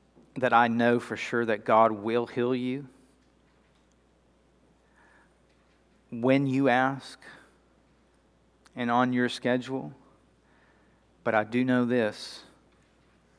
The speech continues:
If you trust in the Lord Jesus, it may not be today, may not be tomorrow, may not be next year.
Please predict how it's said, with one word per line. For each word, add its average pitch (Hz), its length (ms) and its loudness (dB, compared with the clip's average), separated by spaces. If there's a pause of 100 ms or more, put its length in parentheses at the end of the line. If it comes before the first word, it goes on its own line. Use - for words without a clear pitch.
(180)
If - 160 -20
you 113 80 -8
trust 131 480 0
in 131 80 -4
the 127 80 -4
Lord 123 240 -2
Jesus, 107 680 -12 (2250)
it 104 100 -10
may 113 180 -2
not 127 240 0
be 131 140 2
today, 123 480 -2 (1500)
may 104 160 -8
not 117 160 0
be 123 160 0
tomorrow, 120 500 -2
may 117 200 -4
not 117 200 -4
be 117 120 -4
next 117 400 -6
year. 110 320 -4